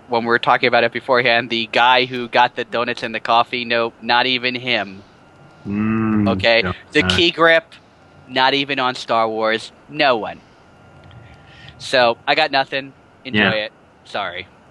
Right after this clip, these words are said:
Speaker 2: <laughs> No, you're not gonna enjoy it. Just, just spare yourselves, really, I think is the message you wanna take away from this. Um, don't, don't watch this. If you have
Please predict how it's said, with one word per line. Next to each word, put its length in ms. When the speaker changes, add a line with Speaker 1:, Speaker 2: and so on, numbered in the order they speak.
Speaker 2:
<laughs> 300
No, 280
you're 240
not 160
gonna 160
enjoy 300
it. 80
Just, 200
just 240
spare 400
yourselves, 680
really, 500
I 120
think 240
is 100
the 100
message 340
you 80
wanna 180
take 240
away 240
from 240
this. 380
Um, 640
don't, 300
don't 300
watch 280
this. 420
If 120
you 140
have 280